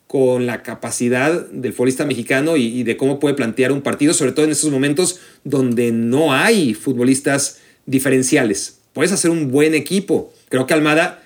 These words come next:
por eso tiene las credenciales, porque puede hacer un buen equipo.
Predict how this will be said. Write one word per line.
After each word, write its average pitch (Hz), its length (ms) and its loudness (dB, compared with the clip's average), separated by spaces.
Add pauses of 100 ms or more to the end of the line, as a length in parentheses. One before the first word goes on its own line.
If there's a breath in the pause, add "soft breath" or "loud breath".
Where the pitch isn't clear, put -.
(140)
por 131 120 0
eso 147 160 -2
tiene 147 340 2
las 127 320 0
credenciales, 120 500 0
porque - 180 -10
puede 170 120 -2
hacer 190 140 2
un 175 120 0
buen 190 220 4
equipo. 190 420 -2